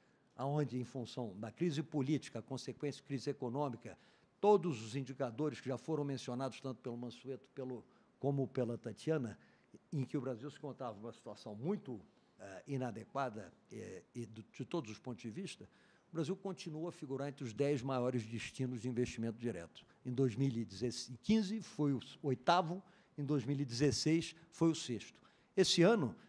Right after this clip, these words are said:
é capaz que nós recuperemos nossa posição entre os três, quatro primeiros. O mês de,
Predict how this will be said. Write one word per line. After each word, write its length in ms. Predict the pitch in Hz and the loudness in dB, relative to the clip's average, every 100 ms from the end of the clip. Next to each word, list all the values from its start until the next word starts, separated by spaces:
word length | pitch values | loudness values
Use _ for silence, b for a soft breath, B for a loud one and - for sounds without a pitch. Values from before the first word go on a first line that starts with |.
| B | B
é 40 | 131 | -6
capaz 360 | 156 - 175 | -6 -2 -2
que 80 | - | 0
nós 180 | 175 170 | 2 4
recuperemos 720 | 160 165 156 151 131 165 170 | 4 2 2 4 4 2 0
nossa 280 | 151 147 156 | -2 -2 -2
posição 500 | - 123 90 - 147 | -4 -6 -2 0 0
entre 160 | 160 151 | 0 -6
os 120 | 117 | -6
três, 280 | - 156 139 | -2 0 0
quatro 300 | - 139 - | 0 -2 -2
primeiros. 480 | 165 139 151 143 - b b | -2 0 0 -2 -16 b b
O 80 | 135 | 0
mês 280 | 131 143 117 | 4 6 4
de, 240 | 110 110 | 0 -2